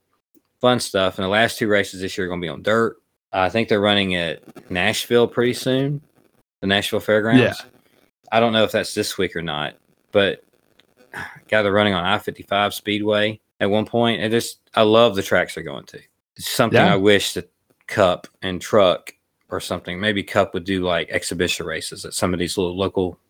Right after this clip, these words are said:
Speaker 1: small tracks.
Speaker 2: Yeah, for sure.
Speaker 1: So you had some company over this weekend, and you decided that was a good time to watch Cars three.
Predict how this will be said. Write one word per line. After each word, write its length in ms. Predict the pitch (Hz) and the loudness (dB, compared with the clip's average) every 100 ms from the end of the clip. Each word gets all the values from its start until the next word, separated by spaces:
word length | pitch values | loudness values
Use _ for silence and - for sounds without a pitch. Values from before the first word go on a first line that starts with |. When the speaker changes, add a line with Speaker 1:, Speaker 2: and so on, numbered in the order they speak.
| - | -14
Speaker 1:
small 320 | - 95 87 | 0 2 2
tracks. 500 | - 80 71 - - _ - | 2 0 0 -6 -14 _ -4
Speaker 2:
Yeah, 220 | 113 156 | 2 2
for 260 | - - 120 | 0 -2 0
sure. 340 | 123 156 160 _ _ | 4 4 2 _ _
Speaker 1:
So 120 | - | 0
you 140 | 120 165 | 6 8
had 200 | 180 160 | 6 4
some 120 | 135 | 0
company 400 | 135 120 117 110 | 0 0 2 2
over 240 | 104 98 | 4 2
this 200 | 95 - 104 | 0 -2 -4
weekend, 480 | 95 - 101 104 | -4 -2 0 0
and 120 | 95 98 | -2 -2
you 80 | 117 | -2
decided 460 | 110 123 107 101 | 0 2 4 4
that 100 | 101 | 2
was 100 | 95 | -2
a 40 | 95 | -2
good 160 | 101 - | -4 -4
time 180 | 92 | -6
to 60 | 92 | -4
watch 240 | 90 - | -6 -8
Cars 320 | - 95 92 - | -2 0 0 -4
three. 340 | - 82 55 | -6 -8 -8